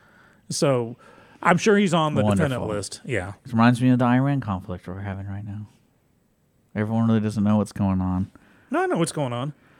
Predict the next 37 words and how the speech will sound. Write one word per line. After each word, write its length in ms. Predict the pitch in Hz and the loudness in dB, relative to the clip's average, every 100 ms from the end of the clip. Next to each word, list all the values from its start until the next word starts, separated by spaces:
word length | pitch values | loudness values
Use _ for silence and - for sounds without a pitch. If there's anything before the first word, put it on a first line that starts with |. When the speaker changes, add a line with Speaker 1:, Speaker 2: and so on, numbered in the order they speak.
| - - _ | -20 -20 _
Speaker 2:
No, 60 | - | -4
you 100 | 196 | 0
don't. 400 | 107 117 202 233 - | 6 8 8 6 0
Speaker 1:
Yeah, 100 | 370 | 0
I 60 | |
do. 180 | 160 226 - _ - | 0 -2 -4 _ -2
Speaker 2:
No, 120 | 453 | 2
you 220 | 330 143 | 4 2
don't. 440 | 104 113 101 101 381 | 2 2 4 6 4
Speaker 1:
Yeah, 60 | 359 | 4
I 40 | |
do. 180 | 156 190 - _ _ _ _ _ _ _ 127 | 0 -2 -6 _ _ _ _ _ _ _ 2
Speaker 2:
No 140 | 143 | 4
one 140 | 156 95 | 6 4
knows 200 | 85 82 | 0 -2
what's 120 | - | -6
going 260 | 87 82 80 | -4 -4 -4
on. 200 | 80 165 | -2 0
Speaker 1:
I 80 | 214 | 0
do. 180 | 240 226 _ _ _ _ _ _ _ _ _ _ _ _ _ _ - | 0 -4 _ _ _ _ _ _ _ _ _ _ _ _ _ _ -6
Speaker 2:
Do 100 | 104 | -2
you 80 | 104 | 0
have, 160 | 107 | 2
like, 160 | 107 98 | 2 0
an 100 | 92 | 0
insight? 440 | 107 - 135 151 | -2 -2 -4 -2
Speaker 1:
Yeah. 180 | 240 339 - _ _ 120 | -2 -2 -6 _ _ 0
Speaker 2:
Who's 220 | 127 117 | 0 2
your, 240 | 110 104 | 0 2
who's 280 | 113 117 110 | 0 0 0
your 320 | 107 104 104 | 0 2 2
Speaker 1:
Can't 160 | 185 175 | 0 0
tell 100 | 196 | 0
you. 60 | 117 | 0
Speaker 2:
deep 140 | 120 | 2
throat 320 | 135 143 143 | 4 4 4
too? 280 | - 143 | 2 2